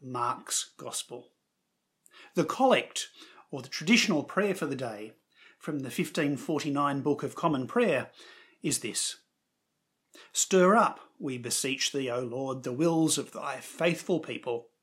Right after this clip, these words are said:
that they, plenteously bringing forth the fruit of good works, may be plenteously rewarded through Jesus Christ our Lord. Amen." Now, we're not really big on the Book of Common Prayer in the Uniting Church,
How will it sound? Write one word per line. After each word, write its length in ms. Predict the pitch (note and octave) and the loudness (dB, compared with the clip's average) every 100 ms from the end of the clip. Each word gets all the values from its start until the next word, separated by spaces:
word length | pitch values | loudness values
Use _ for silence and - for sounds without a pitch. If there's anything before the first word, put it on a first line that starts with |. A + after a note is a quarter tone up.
| _ - - - | _ -20 -20 -8
that 180 | C#3+ C#3 | -6 -4
they, 280 | C3+ C#3 D3 | -2 0 -2
plenteously 720 | - F3 E3 F#3 C#3+ - D#3+ | 0 0 2 2 0 0 0
bringing 360 | C#3+ D#3+ F3 D#3 | 2 2 2 0
forth 500 | - F3 E3+ D#3+ - | 0 0 0 -2 -10
the 80 | |
fruit 380 | A2+ - F#3 F#3+ | -12 2 4 6
of 120 | D3+ | 2
good 140 | C#3 F#3 | 2 2
works, 540 | C3 A2+ A#2 - - - - - - | 2 -4 -4 -4 -6 -8 -20 -20 -10
may 160 | C#3 C3+ | -4 -2
be 160 | C#3 | -2
plenteously 720 | C3 - E3 D#3+ E3+ C3+ - D3+ | -4 -2 0 2 0 -2 -2 0
rewarded 640 | D#3 D3+ A2 G#2+ G2 F#2+ - _ _ - | 0 0 -2 -6 -8 -12 -18 _ _ -18
through 300 | - B2+ G#2+ | -8 -8 -4
Jesus 500 | - B2+ A#2+ A#2 - | -4 -4 -4 -2 -4
Christ 580 | - B2 A#2+ - - - _ _ | -2 0 0 -4 -6 -12 _ _
our 200 | A#2 A2 | -4 -4
Lord. 420 | G#2+ G#2+ G2 F2 - _ _ _ _ _ _ _ - | -4 -6 -8 -10 -16 _ _ _ _ _ _ _ -14
Amen." 420 | D3+ C3+ D3 - _ - - - - - | -10 -4 -6 -6 _ -20 -18 -18 -18 4
Now, 320 | F#3+ A3+ A2+ - - - | 8 8 6 -2 -20 -6
we're 240 | A3 F#3+ | 6 6
not 200 | G3 F3 | 8 4
really 240 | D#3+ D3+ C3+ | 4 2 4
big 240 | D#3 C#3+ | 4 4
on 100 | B2+ | 0
the 80 | B2 | -2
Book 220 | D3 C#3+ | 0 0
of 160 | B2+ - | -4 -2
Common 320 | D3+ B2+ A#2+ | 0 0 2
Prayer 260 | F3 D#3 | 4 4
in 120 | C#3 B2+ | 2 -2
the 100 | B2+ | -6
Uniting 420 | B2+ B2 A#2 A2+ | -4 -2 -4 -6
Church, 540 | - C3+ - - - | -4 -4 -6 -8 -10